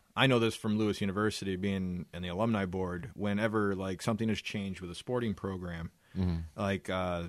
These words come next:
Speaker 1: for the longest time, they wanna do a football team.
Speaker 2: Right.
Speaker 1: When you add an N C double A football team, regardless of the level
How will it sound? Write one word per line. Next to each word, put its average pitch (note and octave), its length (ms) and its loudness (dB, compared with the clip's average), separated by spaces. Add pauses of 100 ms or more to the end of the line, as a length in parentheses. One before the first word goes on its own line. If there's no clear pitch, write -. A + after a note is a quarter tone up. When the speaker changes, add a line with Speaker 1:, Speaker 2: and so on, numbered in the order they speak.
Speaker 1:
for B2 140 2
the A#2 60 2
longest A2+ 540 4
time, G#2+ 140 0
they F#2+ 60 2
wanna F2+ 180 0
do E2+ 160 -4
a E2+ 60 -6
football G2 340 0
team. D#2 300 -8 (160)
Speaker 2:
Right. E2 260 6
Speaker 1:
When A#2+ 160 6
you A#2 340 6
add D3 300 10
an B2 140 4
N B2+ 180 4
C A#2+ 140 0
double G#2 280 4
A F#2+ 120 2
football A2 400 2
team, G2+ 240 2
regardless G2+ 360 2
of G#2+ 80 0
the F2+ 60 -2
level G2 460 0